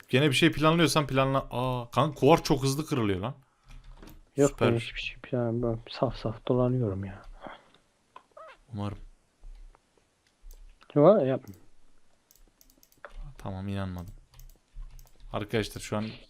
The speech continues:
Speaker 1: deli bir
Speaker 2: Yapmıyorum dedim, yapmıyorum.
Speaker 1: <laughs> Kanka nasıl oldu? Efsane olmadı mı?
Speaker 2: Oo, şunlar da kuvars merdiveni mi yapsak?
Speaker 1: Onları da nedir merdiveni mi yapsak lan?
Speaker 2: Kızıltaş merdiveni oluyor mu lan öyle
Speaker 1: Yok,
Speaker 2: bir şey?
Speaker 1: olmuyor.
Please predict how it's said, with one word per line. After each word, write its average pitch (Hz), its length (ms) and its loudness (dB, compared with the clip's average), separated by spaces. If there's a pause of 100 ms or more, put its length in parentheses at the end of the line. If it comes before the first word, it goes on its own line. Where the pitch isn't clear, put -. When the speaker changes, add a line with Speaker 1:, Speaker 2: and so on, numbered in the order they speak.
(160)
Speaker 1:
deli 104 260 0
bir 107 160 -2
Speaker 2:
Yapmıyorum 202 680 8
dedim, 190 400 8
yapmıyorum. 196 680 6 (260)
Speaker 1:
<laughs> - 280 0
Kanka 135 340 8
nasıl 139 240 8
oldu? 131 360 8 (1120)
Efsane 135 420 6
olmadı 135 340 8
mı? 107 160 0 (680)
Speaker 2:
Oo, 113 480 0
şunlar 127 400 6
da 135 100 4
kuvars 117 440 4
merdiveni 113 540 4
mi 127 140 0
yapsak? - 320 -8 (360)
Speaker 1:
Onları 170 360 8
da 208 60 10
nedir 156 360 10
merdiveni 165 440 6
mi 170 60 4
yapsak 110 380 0
lan? 120 120 -2 (1080)
Speaker 2:
Kızıltaş 123 540 4
merdiveni 156 440 8
oluyor 170 240 8
mu 185 120 2
lan 202 100 4
öyle 139 140 4
Speaker 1:
Yok, 104 120 4
Speaker 2:
bir - 60 -4
şey? - 100 -2
Speaker 1:
olmuyor. 92 280 -6